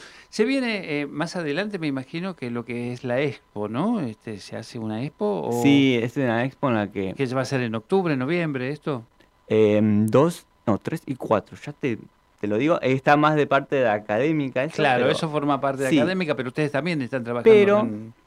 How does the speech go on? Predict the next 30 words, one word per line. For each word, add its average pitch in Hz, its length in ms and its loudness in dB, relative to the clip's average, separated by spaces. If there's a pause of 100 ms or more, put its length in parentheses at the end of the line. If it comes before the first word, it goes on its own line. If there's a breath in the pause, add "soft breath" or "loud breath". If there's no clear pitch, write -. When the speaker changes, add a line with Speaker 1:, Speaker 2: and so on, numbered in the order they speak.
(180)
Speaker 2:
te - 80 -4
Speaker 1:
en 156 60 0
Speaker 2:
voy 165 80 2
a 160 40 0
Speaker 1:
conexión 143 360 0
Speaker 2:
comentar 165 160 2
Speaker 1:
con 165 80 0
eso. 165 80 -2 (240)
Speaker 2:
algo, 233 60 -10 (120)
Speaker 1:
Sí. 131 360 -4 (140)
Speaker 2:
sí, 139 240 -6 (380)
que 120 100 -10
cuando 131 240 2
vino 139 960 4 (140)
la, 110 580 0
la 117 120 -8
secundaria 131 580 2
ayer, 156 420 0
Speaker 1:
Ujú. 170 420 -4 (440)
Speaker 2:
nosotros 127 440 -2
hacemos 120 340 -4
esto 131 240 -2
de 110 100 6
invitarlos 113 580 4
también 98 240 -2
a 95 40 -2
la 92 180 2
expo. - 360 -8 (100)
Speaker 1:
Claro, 123 280 2
Speaker 2:
Tenemos, 117 220 2